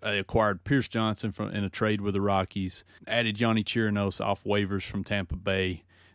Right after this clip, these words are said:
uh, added Taylor Hearn off, uh, uh, well, got Taylor Hearn in a trade with the Rangers for cash considerations, and then l-, he made one appearance, and then they traded him to Kansas City for Nicky Lopez, infielder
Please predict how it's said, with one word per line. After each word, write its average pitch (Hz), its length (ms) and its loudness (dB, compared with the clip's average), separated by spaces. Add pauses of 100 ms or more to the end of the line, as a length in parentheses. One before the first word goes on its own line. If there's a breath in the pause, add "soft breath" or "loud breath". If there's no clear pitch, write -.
(200 soft breath)
uh, 104 160 -4
added 120 280 -2
Taylor 131 320 4
Hearn 110 560 2
off, - 400 -2
uh, 104 60 -8
uh, 98 500 -4
well, 113 320 -2
got 117 280 -2
Taylor 107 240 0
Hearn 101 240 0
in 92 120 -4
a 92 60 -2
trade 104 460 -2
with 95 160 -8
the 90 80 -8
Rangers 95 540 0
for - 160 -10
cash - 360 -2
considerations, 101 720 -2
and 101 160 0
then 104 360 0 (480)
l-, 107 120 -10 (140)
he 123 140 0
made 113 240 4
one 139 180 4
appearance, 113 480 0
and 101 160 -2
then 104 80 0
they 98 140 -2
traded 117 380 2
him 104 220 0
to - 120 -10
Kansas 98 320 -4
City 104 260 -2
for - 140 -8
Nicky 101 280 -4
Lopez, 90 600 -2
infielder 90 600 -4